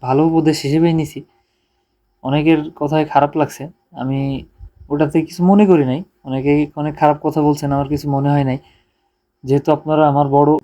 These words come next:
আপনারা আমাকে, আহ, উপদেশ দিবেন, এটাই স্বাভাবিক। তো যাই হোক, আহ, সবাই কিছু মনে নিয়েন না, আমার কথাটা খারাপ লাগে, লেগে থাকলে আমাকে, আহ, মাফ করে দিয়েন, আহ, ক্ষমা দৃষ্টিতে দেখবেন আমার কথাগুলা। সবাই ভালো থাকবেন, সুস্থ থাকবেন, দোয়া রইল সবার জন্য।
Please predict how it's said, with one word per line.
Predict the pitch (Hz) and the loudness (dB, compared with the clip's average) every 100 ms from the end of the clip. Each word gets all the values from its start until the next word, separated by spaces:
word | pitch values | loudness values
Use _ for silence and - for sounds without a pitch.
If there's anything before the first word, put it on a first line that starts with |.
| - | -2
আপনারা | 147 160 160 | -2 0 2
আমাকে, | 156 151 165 160 | 0 0 2 2
আহ, | 165 _ - 127 123 123 143 | 0 _ -12 -8 -8 -8 -8
উপদেশ | 156 160 156 | -4 0 2
দিবেন, | 151 151 | 2 2
এটাই | 147 143 147 | 0 2 0
স্বাভাবিক। | 143 127 135 131 - | 2 0 0 -2 -4
তো | - 185 | 0 2
যাই | 160 165 | 4 2
হোক, | 175 165 _ | 0 -4 _
আহ, | 135 139 135 117 | -6 -4 -4 -8
সবাই | - - 147 160 156 135 | -14 -4 0 0 0 -4
কিছু | - 151 | -8 -4
মনে | 156 175 185 | 0 2 4
নিয়েন | 170 135 | 2 2
না, | 127 | -2
আমার | 165 135 131 131 127 | -2 -2 -2 -2 -4
কথাটা | 143 143 139 | -2 0 0
খারাপ | 139 135 135 143 | -2 -4 -4 -4
লাগে, | 135 139 - - | -4 -6 -8 -10
লেগে | 135 135 | -4 -2
থাকলে | 139 139 180 | -2 -4 -2
আমাকে, | 151 127 127 127 | -2 -2 -2 -4
আহ, | 127 - 131 127 123 | -4 -6 -6 -6 -4
মাফ | 131 139 | -6 -6
করে | - 151 135 | 0 0 2
দিয়েন, | 131 175 _ _ - | 0 -2 _ _ -8
আহ, | 123 123 | -6 -6
ক্ষমা | - 135 139 | -8 -4 -4
দৃষ্টিতে | 139 - 139 139 | -4 -8 -8 0
দেখবেন | 143 131 123 | 0 0 -6
আমার | 135 131 | -6 -8
কথাগুলা। | 131 131 - 127 123 123 | -8 -12 -4 -2 -2 -4
সবাই | - 135 147 | -6 0 0
ভালো | 135 139 | 0 -2
থাকবেন, | 147 160 147 156 | -2 -4 -2 -4
সুস্থ | 151 - - | -6 -16 -12
থাকবেন, | 151 151 139 151 143 | -8 -6 -6 -4 -2
দোয়া | 131 143 | 2 2
রইল | 139 139 | 0 -2
সবার | 135 135 139 | -6 -4 -2
জন্য। | 135 139 147 | -2 -4 -6